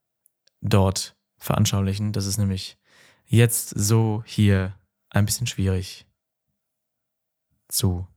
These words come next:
erklären alles. Das geht dadurch, glaub ich, ein bisschen leichter. Mm.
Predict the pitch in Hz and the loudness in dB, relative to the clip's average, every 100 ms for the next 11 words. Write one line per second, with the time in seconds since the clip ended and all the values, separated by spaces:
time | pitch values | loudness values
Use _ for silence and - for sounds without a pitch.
0 | _ _ _ _ _ _ - - - 92 | _ _ _ _ _ _ -10 -8 0 0
1 | 87 90 90 - - 104 - 90 98 - | 0 -4 -4 -4 -4 -4 -2 -2 -2 -6
2 | 95 92 95 - _ _ _ _ _ _ | -6 -6 -8 -16 _ _ _ _ _ _
3 | _ _ _ - 107 101 - 101 98 101 | _ _ _ 0 2 4 4 4 2 -2
4 | - _ _ _ _ 101 95 104 - - | -12 _ _ _ _ -2 0 0 -2 -10
5 | - - _ _ - 120 127 127 127 | -12 -20 _ _ 0 4 6 6 2